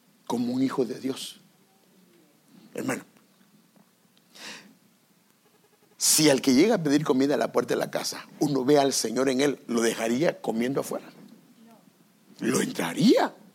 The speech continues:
Pero como no lo ve, le tiene desconfianza.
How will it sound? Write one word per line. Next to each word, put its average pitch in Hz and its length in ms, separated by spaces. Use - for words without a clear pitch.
Pero - 220
como 131 240
no 160 140
lo 233 160
ve, 277 100
le 370 140
tiene 190 200
desconfianza. 170 760